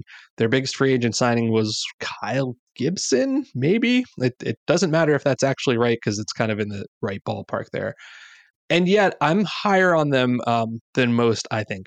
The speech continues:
Adley Rutschman, so we did our, our top ten lists at M L B Network recently.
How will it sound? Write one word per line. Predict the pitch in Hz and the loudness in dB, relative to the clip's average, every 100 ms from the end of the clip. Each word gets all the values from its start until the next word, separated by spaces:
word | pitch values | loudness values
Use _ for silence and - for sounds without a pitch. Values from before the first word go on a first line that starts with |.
| _ 135 | _ 0
Adley | 185 208 | 2 4
Rutschman, | 139 135 - 131 | 2 0 0 -2
so | - | 0
we | 117 | 0
did | 139 113 | 0 0
our, | 101 _ - | -4 _ -10
our | - 98 - | -8 -6 -6
top | 107 - | -8 -4
ten | 113 110 107 _ _ 117 | -4 -4 -8 _ _ -4
lists | 117 - - | -4 -4 -4
at | 110 107 | -4 -2
M | 123 | 0
L | 117 | 0
B | |
Network | 117 113 117 | 0 -2 -2
recently. | 120 - 127 | -4 -2 -4